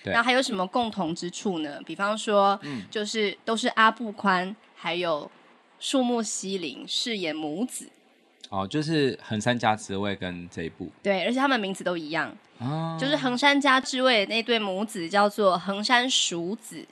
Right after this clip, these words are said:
Speaker 2: 还有横山良多，
Speaker 1: 嗯。对。
Speaker 2: 就是 Yokoyama Yoshiko，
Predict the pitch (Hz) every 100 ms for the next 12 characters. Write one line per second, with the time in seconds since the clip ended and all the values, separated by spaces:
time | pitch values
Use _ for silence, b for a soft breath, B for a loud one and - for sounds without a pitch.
0 | - _ - 185 202 175 - 196 190 196
1 | 214 208 196 175 175 196 190 185 185 190
2 | - 101 87 226 226 254 240 180 B B
3 | - 202 208 294 294 269 254 247 233 226
4 | - - 214 214 - - 160